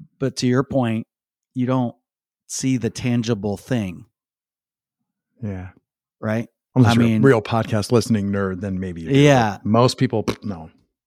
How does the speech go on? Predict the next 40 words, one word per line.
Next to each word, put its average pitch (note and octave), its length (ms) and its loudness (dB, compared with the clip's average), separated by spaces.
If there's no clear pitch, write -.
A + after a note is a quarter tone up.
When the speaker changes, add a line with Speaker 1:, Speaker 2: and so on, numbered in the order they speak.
Speaker 1:
And B2 160 2
I, B2 200 4
you B2+ 100 -2
know, B2 80 2
I B2 120 2
have A#2+ 140 2
a A#2 60 4
website A2+ 540 0
called A2 220 -2
rechoicepod A2 840 -2
dot G2+ 260 -6
com. G#2+ 500 -2
I A2+ 160 4
don't C3 160 4
know G2+ 140 -2
if F#2+ 100 -10
people G#2 240 -4
go G2+ 200 0
to G#2 220 0
it, A2+ 120 -2
but A2 180 0
it's - 360 -4
a A2+ 160 2
Speaker 2:
<laughs> - 20 -4
Speaker 1:
tangible A#2 800 2
way A#2+ 200 4
for A2 200 -2
me A2+ 220 2
to - 160 -4
see A2+ 300 0
all G#2 180 0
the G2+ 140 -4
episodes - 720 -4
<laughs> - 40 -14
in C3 140 2
one G#2+ 140 0
Speaker 2:
Yeah. - 60 0
Speaker 1:
spot A2 440 0
and G#2+ 160 -4
the, G2+ 60 -6